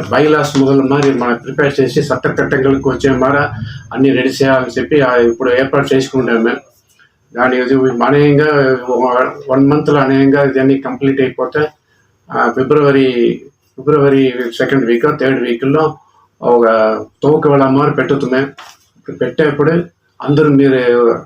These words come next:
కండిపుగా ఎడానికి అని మన తూకవళ పంపేందుకు పత్రిక పంపేప్పుడు అందరూ ఎడానికి వచ్చి వాళ్ళ అందరూ ఆలోచనలు, కరుతులు అన్నీ చెప్పాలా. అందుకే ఒక్కొక్క గుడి నుండి ఒక్కొక్క ట్రస్ట్ వచ్చి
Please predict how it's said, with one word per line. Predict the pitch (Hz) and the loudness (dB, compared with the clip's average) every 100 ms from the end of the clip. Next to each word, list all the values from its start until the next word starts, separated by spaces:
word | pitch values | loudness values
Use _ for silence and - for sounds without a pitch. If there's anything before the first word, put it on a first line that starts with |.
| _ _ - | _ _ -6
కండిపుగా | 135 147 147 147 139 123 117 110 - - 170 120 120 | -2 0 2 2 2 2 0 -4 -8 -16 -12 -6 -2
ఎడానికి | 123 135 131 135 | 0 0 0 0
అని | 127 123 113 | 0 -2 -2
మన | 117 117 113 - - | -2 0 -2 -6 -4
తూకవళ | 139 139 139 135 | -2 2 2 2
పంపేందుకు | 131 135 131 131 127 | 2 0 0 -2 -4
పత్రిక | - 123 143 135 | -2 -2 0 0
పంపేప్పుడు | 127 123 120 151 | 0 -2 -2 0
అందరూ | - 135 147 | 0 2 2
ఎడానికి | 131 123 123 269 247 | 2 2 0 0 -2
వచ్చి | - 175 175 170 - _ - | -2 0 0 -2 -18 _ -10
వాళ్ళ | 113 117 117 | -4 0 0
అందరూ | 117 143 | 0 0
ఆలోచనలు, | 131 131 139 131 123 127 135 | 2 2 0 0 -2 0 0
కరుతులు | 123 135 - 135 135 | 0 -2 -2 0 0
అన్నీ | 120 135 | 2 0
చెప్పాలా. | - - 131 117 127 131 - _ - - - | 0 -2 0 2 0 -2 -10 _ -20 -20 -6
అందుకే | 135 170 175 185 170 - - | 0 2 2 0 -2 -10 -6
ఒక్కొక్క | 131 151 151 147 135 127 123 117 117 - - 135 | 0 4 4 4 2 2 2 0 -2 -8 -10 -2
గుడి | 151 170 | 2 4
నుండి | 156 147 170 | 4 2 2
ఒక్కొక్క | 147 139 143 131 | 2 2 2 2
ట్రస్ట్ | 127 - 143 - 135 | 0 -2 -4 -2 -2
వచ్చి | - 156 165 170 | -2 0 -2 -2